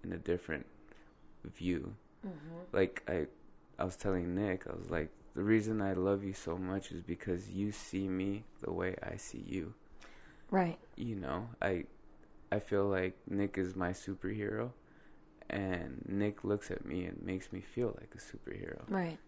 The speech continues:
Speaker 1: You know, when he captures me through the lens, he, he captures me as dumb or whatever it is that I'm falling or whatnot.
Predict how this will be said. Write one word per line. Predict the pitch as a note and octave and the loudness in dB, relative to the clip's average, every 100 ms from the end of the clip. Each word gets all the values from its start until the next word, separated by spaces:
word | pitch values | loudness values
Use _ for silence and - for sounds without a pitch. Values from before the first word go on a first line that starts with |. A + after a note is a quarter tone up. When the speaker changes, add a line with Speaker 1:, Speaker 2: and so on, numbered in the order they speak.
| - | -10
Speaker 1:
You | - | -4
know, | E2+ F#2 G#2+ | -2 -2 0
when | G2 | 0
he | F#2 | 0
captures | - F2+ G2 - G#2 | 4 2 2 -2 -4
me | G2+ F#2 | -2 0
through | G#2 F#2+ | 0 2
the | E2+ D#2+ F#2+ | 0 -2 -2
lens, | F#2+ F#2+ F#2+ - - | -2 -4 -8 -14 -8
he, | G#2 F#2 - - - - - - - | -4 -4 -6 -6 -4 -4 -6 -20 -6
he | G#2 | -2
captures | - G2 - G2+ G2 | 4 4 4 0 -2
me | G2 F#2+ G2 A2 - - - - - - - - - - - - - - A#2+ | -2 0 -2 -4 -12 -20 -20 -20 -20 -20 -20 -20 -20 -20 -18 -16 -18 0 2
as | A#2 G#2 F#2+ - - - A2 | 4 0 -6 -12 -16 -10 6
dumb | B2+ B2 B2+ A#2 | 10 10 10 8
or | A2+ | 8
whatever | A2 G#2+ A2+ A2+ | 10 10 8 8
it | A#2 | 8
is | A#2 | 8
that | G2 | 6
I'm | E2+ | 4
falling | A#2 G#2 G#2+ A2+ A2 | 4 6 8 8 6
or | G2+ | 6
whatnot. | F#2 F2+ D2+ G#2 A2 | 6 6 4 2 2